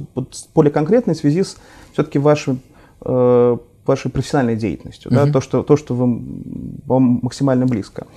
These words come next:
Speaker 1: Вот смотрите, в наше время, э, в Российской Федерации, да,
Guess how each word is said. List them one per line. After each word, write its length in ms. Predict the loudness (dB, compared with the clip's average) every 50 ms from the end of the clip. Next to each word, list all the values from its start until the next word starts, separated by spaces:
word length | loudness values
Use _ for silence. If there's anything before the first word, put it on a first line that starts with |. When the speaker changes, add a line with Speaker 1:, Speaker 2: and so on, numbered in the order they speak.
| -20 -20 -20 -20 -18 -10 -8
Speaker 1:
Вот 120 | -6 -2
смотрите, 320 | 2 2 2 2 2 2 0
в 20 |
наше 280 | 2 2 2 2 2 2
время, 540 | 4 4 4 4 4 2 2 0 -2 -6 -8 -10 -6
э, 140 | -4 -2 -2 -2 -4 -6 -10 -14 -14 -14 -14 -10 -4
в 80 | -2
Российской 640 | 0 0 0 -2 -4 -2 0 0 -2 -2 -6 -10 -8
Федерации, 640 | -6 -6 -4 0 0 2 0 0 -2 -4 -6 -6 -4
да, 280 | -2 -2 -2 -2 -2